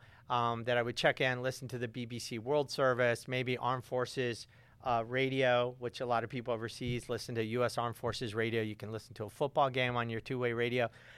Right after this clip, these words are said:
And, uh, I was toward the end of my service. I was just a month or two from leaving. I'd been speaking these languages for two years. And I turned on my shortwave radio, and I was trying to find an English language station. And,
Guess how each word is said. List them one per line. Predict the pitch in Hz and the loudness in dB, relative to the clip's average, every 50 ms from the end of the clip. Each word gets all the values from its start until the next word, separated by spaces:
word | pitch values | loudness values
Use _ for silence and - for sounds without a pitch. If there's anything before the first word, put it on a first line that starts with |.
| - - - | -20 -20 -10
And, | - 135 131 131 131 127 131 | -4 -2 0 0 2 2 4
uh, | 120 113 113 - | 4 4 4 2
I | 131 | 0
was | 131 127 - | 0 0 0
toward | - - 180 180 151 | 0 0 0 2 2
the | 160 139 | 0 0
end | 143 147 160 | 0 0 0
of | 165 | 2
my | 160 151 143 | 2 0 0
service. | - - 139 123 120 117 120 117 113 - - | 0 2 2 2 4 4 2 0 0 0 -2
I | 117 | -6
was | 104 107 101 | -6 -6 -6
just | - - - - | -8 -8 -8 -6
a | 110 | -4
month | 110 120 135 131 - | -4 -4 -4 -2 -4
or | 131 | -4
two | - - 131 120 | -4 -4 -6 -6
from | - 131 120 113 | -6 -8 -8 -6
leaving. | 117 113 113 104 113 110 107 107 107 | -4 -4 -4 -4 -6 -6 -8 -8 -10
I'd | 104 104 104 95 | -10 -10 -8 -8
been | 113 101 101 | -8 -10 -8
speaking | - - - 135 123 - 131 123 | -8 -8 -6 -6 -6 -6 -6 -6
these | 120 113 - 123 | -6 -6 -4 -4
languages | 113 110 110 110 107 104 107 107 101 | -4 -4 -4 -4 -4 -4 -6 -8 -8
for | - - 107 | -8 -10 -12
two | 95 - - 151 | -10 -8 -8 -6
years. | 143 131 117 113 110 107 104 107 - - - - - - - - - | -6 -4 -2 -2 0 0 0 -2 -4 -6 -14 -20 -20 -20 -16 -8 -4
And | 117 113 | -2 -2
I | 110 104 | -2 -2
turned | - - - 160 170 175 | -2 0 0 2 4 4
on | 170 147 | 4 4
my | 135 127 123 | 4 0 0
shortwave | - - 143 135 131 127 127 123 117 | 2 2 2 2 4 2 0 2 2
radio, | 127 127 131 120 123 120 113 110 107 - - - - - - | 2 2 2 2 2 4 4 4 2 2 -2 -12 -20 -16 -6
and | - 123 127 127 | -2 0 2 2
I | 120 | 2
was | 117 - | 0 -2
trying | - - 170 160 165 151 | -2 2 2 4 4 4
to | 135 | 0
find | - - 135 131 127 127 123 123 | 0 2 2 2 4 4 2 2
an | 120 117 | 0 0
English | 131 139 139 143 139 135 127 - - 123 | 0 -2 -2 0 0 -2 -2 -2 -4 -4
language | 120 117 120 120 117 117 110 - - | -2 -2 -2 -2 -2 -2 -2 -2 -4
station. | - - 117 113 107 - - 135 117 113 110 110 - - - - - - | -2 0 0 0 0 -2 0 0 0 -2 -2 -6 -10 -16 -20 -20 -18 -8
And, | - 117 117 117 120 120 120 120 120 117 104 | -2 0 2 4 4 4 2 0 0 -4 -6